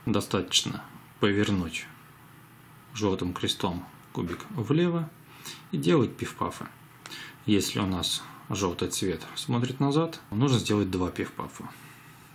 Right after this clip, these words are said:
Если смотрит вверх, то четыре.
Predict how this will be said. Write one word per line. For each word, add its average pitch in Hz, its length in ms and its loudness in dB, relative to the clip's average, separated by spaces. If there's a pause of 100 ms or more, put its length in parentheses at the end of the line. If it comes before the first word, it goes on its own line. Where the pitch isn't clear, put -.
(180)
Если 90 340 0
смотрит 95 500 -2
вверх, 185 340 2 (380)
то 135 120 2
четыре. - 420 -2